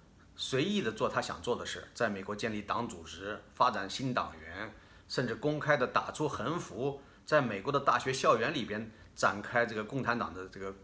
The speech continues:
组织的活动。大家知道，美国多少年来一直是把共产党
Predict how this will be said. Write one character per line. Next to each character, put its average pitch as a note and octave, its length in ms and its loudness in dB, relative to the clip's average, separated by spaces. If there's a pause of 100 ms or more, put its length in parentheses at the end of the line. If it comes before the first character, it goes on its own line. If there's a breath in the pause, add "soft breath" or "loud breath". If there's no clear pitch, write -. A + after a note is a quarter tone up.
(140)
组 F#2 180 -12
织 F#2 100 -10
的 A#2+ 80 -4
活 - 240 -6
动。 G#2+ 240 -6 (640 loud breath)
大 E3+ 120 -2
家 F3 120 2
知 F3 140 -4
道， D3+ 420 4
美 A#2 220 -2
国 D3 160 2
多 F3 160 2
少 B2 140 6
年 A#2 200 0
来 A#2 140 4
一 - 120 -2
直 - 120 0
是 C3 140 2
把 G2 280 2 (280)
共 F3+ 180 2
产 B2 220 2
党 D#2 300 -6